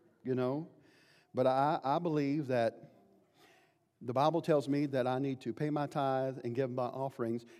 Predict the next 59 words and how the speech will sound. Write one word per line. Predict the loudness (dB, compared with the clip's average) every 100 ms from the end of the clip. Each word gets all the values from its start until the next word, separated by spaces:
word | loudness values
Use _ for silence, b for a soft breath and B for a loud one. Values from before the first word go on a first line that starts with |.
| B
and | -2
then | -2
the | 0
Lord | -2 -2
will | -2
open | -4 -2 -6 -6
financial | -4 -2 -2 -2 -4 -4 -6 -12 _ _ -4
avenues, | 0 2 0 -6 -10 -18 -20 -20 _ -16 -8
okay? | -2 0 -2 -8 -20 _ b b b b b b b -6
Uh, | -6 -2
I'm | -4 -4
just | -6 -4
waiting | -4 -4
for | -2
that | -2 0
big | -2
one | 0 0
avenue | 0 -2 -2
to | -2
open | -4 -2 -2
up | -2
to | -4
where | -2
I | -2
can | -2
be | -2
able | -2 -6
to | -6
bless | -4 -4 -4
people. | -8 -8 -14 _ _ _ _ _ _ _ _ _ -8
You | -4
know, | -4
I |
tell | -4 -6
people, | -6 -6
you | -6
know, | -4
I, | -6 -6
I |
wanna | -4 0
be | 2
able | 2 0
to |
write | -2 0 0
a, | -2 -10 B B -2
write | 0
a | 2
check | 0
and | 0
pay | -2 -2
for | -4
somebody | -4 -2 -2
a |
car. | -4 -8 -8
That's | -6
what | -6
I | -4
wanna | -4 -6
do. | -8